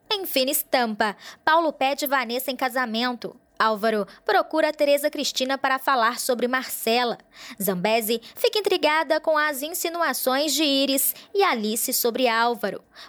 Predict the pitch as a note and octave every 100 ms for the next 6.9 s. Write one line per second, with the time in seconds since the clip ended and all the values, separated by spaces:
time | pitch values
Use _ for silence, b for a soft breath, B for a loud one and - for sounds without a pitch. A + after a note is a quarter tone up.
0 | - G4 F#4+ F#4+ C4+ - C#4+ D4+ D4 B3+
1 | G#3 A3+ C4 A#3 F3 - B - F4+ F4
2 | E4+ E4+ E4+ C#4 C4 D4 C#4+ D4 A#3+ -
3 | C#4 C#4 B3+ - F4 - B3+ C4+ - D4
4 | - D4+ D#4 A#3+ A#3+ A3+ B B G#4+ G4
5 | E4 F4 F4 F4+ E4+ E4+ E4+ E4+ C4 -
6 | C#4 C#4 B3+ C4+ D#4+ - - D4